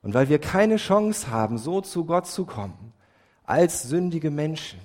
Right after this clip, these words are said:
mit unseren Fehlern, mit unserer Ungerechtigkeit, unserer Unheiligkeit.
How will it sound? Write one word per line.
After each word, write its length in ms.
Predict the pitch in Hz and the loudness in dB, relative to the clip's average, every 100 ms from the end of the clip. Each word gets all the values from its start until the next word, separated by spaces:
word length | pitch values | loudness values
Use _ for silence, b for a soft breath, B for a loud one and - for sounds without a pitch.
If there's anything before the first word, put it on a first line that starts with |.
| _ b b b b | _ b b b b
mit 200 | 139 170 | -2 -2
unseren 380 | - 156 147 139 | 0 0 2 0
Fehlern, 720 | 135 156 160 143 80 - 98 - b b b b | -2 0 2 2 -2 -8 -16 -20 b b b b
mit 200 | - 147 | -6 -4
unserer 440 | - 175 139 143 139 | -2 -2 0 -2 -2
Ungerechtigkeit, 800 | 175 170 127 110 - 101 98 95 | 0 0 0 0 -4 -8 -6 -4
unserer 340 | 117 117 131 | -4 -4 -4
Unheiligkeit. 840 | 175 160 113 101 90 - - - | -2 -4 -4 -4 -6 -8 -16 -18